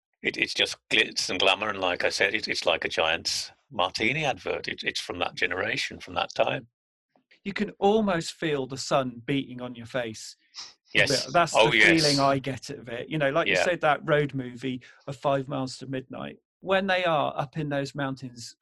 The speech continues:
Speaker 2: you think, "My God, that, I can feel the warmth of that radiating through my T V screen."
Speaker 1: Yeah, and Power Switch when they're doing the water skiing. That is so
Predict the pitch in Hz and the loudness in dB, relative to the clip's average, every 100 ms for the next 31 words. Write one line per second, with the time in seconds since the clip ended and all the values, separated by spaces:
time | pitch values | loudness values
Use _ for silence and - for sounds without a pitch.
0 | _ 202 220 233 180 196 165 143 135 139 | _ -14 -12 -14 -16 -18 -14 -14 -10 -10
1 | - - 165 180 175 196 180 175 160 196 | -10 -12 -12 -10 -4 -2 0 -2 0 0
2 | 196 - 151 127 - - 147 156 190 190 | 0 -6 -8 -8 -8 -14 -10 -4 -2 -2
3 | 165 127 - 127 147 135 135 135 170 147 | -2 -4 -6 -10 -8 -6 -6 -8 -10 -8
4 | 185 196 - 131 117 113 110 _ _ _ | -8 -8 -10 -14 -14 -16 -20 _ _ _
5 | _ _ 101 98 104 - - 139 - 95 | _ _ -2 -2 -2 0 4 4 2 -2
6 | - 95 98 104 107 98 123 139 - - | -2 -2 0 0 -4 -4 -6 -6 -8 -6
7 | 85 82 - _ - - - - - - | -6 -8 -12 _ -10 -6 -4 -4 -2 0
8 | - 185 214 208 202 | 0 2 2 2 -2